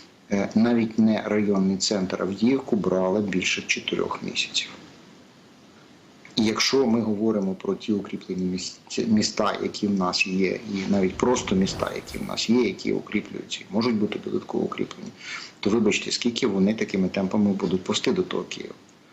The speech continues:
Умовно, в найгіршому випадку ми можемо говорити про червень не двадцять четвертого, а тридцять четвертого року, якщо в них вистачить сили і ресурсів. Скажіть мені, будь ласка, чи ми бачимо ми на напрямках, які можуть бути загрозливими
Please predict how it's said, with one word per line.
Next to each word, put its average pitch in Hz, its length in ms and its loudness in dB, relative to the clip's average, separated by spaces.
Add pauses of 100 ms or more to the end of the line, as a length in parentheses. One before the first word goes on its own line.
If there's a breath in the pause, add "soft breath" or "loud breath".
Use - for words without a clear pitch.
(260 loud breath)
Умовно, 135 500 4
в 104 160 2
найгіршому 107 520 0
випадку 104 460 -4
ми 95 100 0
можемо 98 340 0
говорити 95 400 2
про 92 220 -2
червень 95 480 2
не 90 120 4
двадцять 113 420 0
четвертого, - 540 -4
а - 20 -6
тридцять 135 280 2
четвертого - 540 -2
року, - 280 -4
якщо - 240 -2
в 95 60 -6
них - 140 -4
вистачить - 440 0
сили 104 260 -2
і - 40 -4
ресурсів. - 420 -2 (580 loud breath)
Скажіть 113 300 0
мені, 170 120 4
будь 165 140 4
ласка, 127 420 2
чи - 160 -2
ми 120 220 0
бачимо 127 460 2
ми 110 220 4
на 104 280 4
напрямках, 104 680 0
які 104 200 -8
можуть 104 260 2
бути 98 320 0
загрозливими 92 600 2